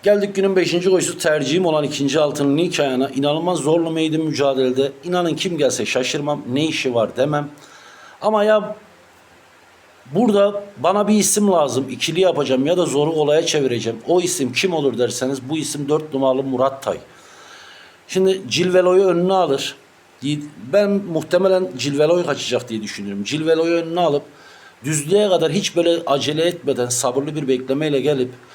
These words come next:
viraj dönülür dönülmez Cilvelo'ydan kurtulup geriden gelecek rakiplerine cevap verebilir diyerek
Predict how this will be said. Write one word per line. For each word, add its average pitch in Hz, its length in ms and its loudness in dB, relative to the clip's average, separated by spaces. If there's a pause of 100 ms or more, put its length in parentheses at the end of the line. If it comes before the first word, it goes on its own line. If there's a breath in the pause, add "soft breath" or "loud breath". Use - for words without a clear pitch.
(320 loud breath)
viraj 160 300 2
dönülür 170 360 2
dönülmez 143 440 0
Cilvelo'ydan 147 720 0
kurtulup 143 460 -4
geriden 127 320 0
gelecek 139 380 0
rakiplerine 127 500 -2
cevap 120 360 -2
verebilir 131 420 0
diyerek 131 320 0